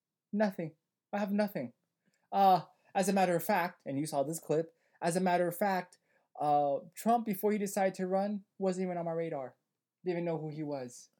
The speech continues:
As a matter of fact, when he was in Russia, about that time how you guys said he was in Russia peeing on the prostitutes and stuff, I, I didn't even know he was in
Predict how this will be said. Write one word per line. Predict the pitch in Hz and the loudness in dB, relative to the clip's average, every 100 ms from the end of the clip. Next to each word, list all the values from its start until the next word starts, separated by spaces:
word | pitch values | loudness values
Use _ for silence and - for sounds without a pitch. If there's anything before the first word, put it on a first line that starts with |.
| _ - | _ -2
As | 185 196 | 0 4
a | |
matter | 202 | 4
of | 190 | 4
fact, | 202 180 | 4 4
when | 175 | 4
he | 214 | 6
was | 180 | 4
in | 160 | 4
Russia, | 147 165 - 175 | 2 0 0 2
about | 143 | 2
that | 143 - | 2 0
time | 147 143 | -2 -2
how | 143 | -2
you | 139 | 0
guys | 131 131 139 | 0 0 0
said | 131 | 0
he | 135 | 0
was | 123 | -2
in | |
Russia | 123 123 135 127 113 | 0 -2 0 -2 -2
peeing | 131 127 | -6 -2
on | 120 117 | -2 -2
the | |
prostitutes | - 123 - - 127 123 | 0 -2 -2 -10 -10 -10
and | 120 | -4
stuff, | 127 123 - - _ _ - | -2 -2 -4 -20 _ _ -4
I, | 247 220 - | -4 -4 -6
I | 220 | -4
didn't | 220 | -2
even | 214 | -2
know | 208 208 | 0 -2
he | 196 | -2
was | 190 175 | -4 -4
in | 185 180 175 175 | -6 -8 -10 -12